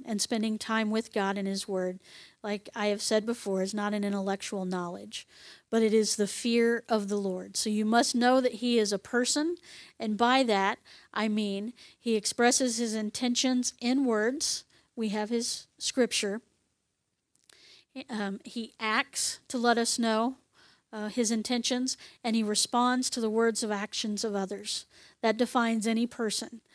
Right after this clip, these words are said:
And so that should make God as real to you as any other person. He is powerful, and he punishes the wicked and rewards the righteous. If we have that image of God in our lives,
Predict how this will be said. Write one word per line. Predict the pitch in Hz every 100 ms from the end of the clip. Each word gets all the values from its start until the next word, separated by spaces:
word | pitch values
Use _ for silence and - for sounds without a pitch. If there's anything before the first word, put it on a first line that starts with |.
| - -
And | - 226
so | 240
that | 226 240
should | - 262
make | 233 240
God | 220 214 214
as | 208 196
real | 214 214 247 262
to | 262
you | 247 226 208
as | 202 196
any | 214 208
other | 202 196
person. | 196 202 190 - 214 214 _ _ _ _ - - - -
He | 190 247
is | 214
powerful, | - - 233 262 277 302 311 330 311 _ - -
and | 226 214
he |
punishes | 202 240 247 262 269 247
the | 233
wicked | 196 240 240 254
and | 233 214
rewards | 214 208 220 220 -
the | 220
righteous. | 202 202 202 - - - - - - - -
If | 226 196
we | 247
have | 214 254 277 269
that | 233 240 269 -
image | 269 247 247
of | 254 240
God | 214 214
in | 220
our | 226 226
lives, | 196 175 196 214 -